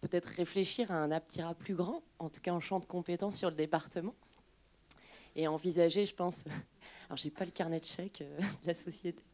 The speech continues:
mais, euh, peut-être réfléchir, euh, et c'est quelque chose qui est déjà aux prémices avec certains acteurs du Choletais notamment, euh, de réfléchir à comment on peut,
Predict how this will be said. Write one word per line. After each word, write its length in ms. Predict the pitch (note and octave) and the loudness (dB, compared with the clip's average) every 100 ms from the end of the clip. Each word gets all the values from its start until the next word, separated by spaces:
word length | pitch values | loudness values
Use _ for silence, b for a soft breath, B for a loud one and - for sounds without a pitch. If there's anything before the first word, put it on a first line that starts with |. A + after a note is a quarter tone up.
| B B B B B | B B B B B
mais, 240 | F3 F3 E3+ | 2 6 8
euh, 120 | E3 | 6
peut-être 380 | E3 G3 A#3+ A#3+ | 6 4 6 4
réfléchir, 760 | - G#3 - G#3 - C#4+ C#4 - | 2 0 2 2 2 2 0 0
euh, 340 | F3 E3 D#3+ D#3+ - | 0 2 0 -2 -2
et 100 | D#3+ | -2
c'est 260 | - E3+ | 0 -2
quelque 300 | D#3+ E3 - | -2 -2 -2
chose 180 | D3+ F#3 | -6 -6
qui 120 | - | -4
est 20 | |
déjà 200 | E3+ D#3+ | 0 2
aux 60 | D#3+ | 0
prémices 420 | - F3 F3 G3 | -2 -4 -2 -2
avec 200 | E3 D3+ | -6 -8
certains 340 | - - E3 D#3 | -10 -8 -6 -4
acteurs 340 | D3+ - D#3+ | -6 -10 -10
du 120 | D#3 | -8
Choletais 400 | D#3+ - D#3 A3+ | -6 -6 -8 -8
notamment, 380 | A#3 F3+ G3 A3 B B C#4+ B B - | -8 -8 -10 -12 B B -16 B B -2
euh, 140 | E3 | -2
de 120 | D3 | 2
réfléchir 560 | E3+ F3 F3 G3+ - B3 | 2 2 0 0 2 2
à 80 | G3 | 0
comment 340 | - G#3 G#3+ | 2 4 6
on 100 | G#3 | 4
peut, 280 | G3 A3 B3 | 2 0 0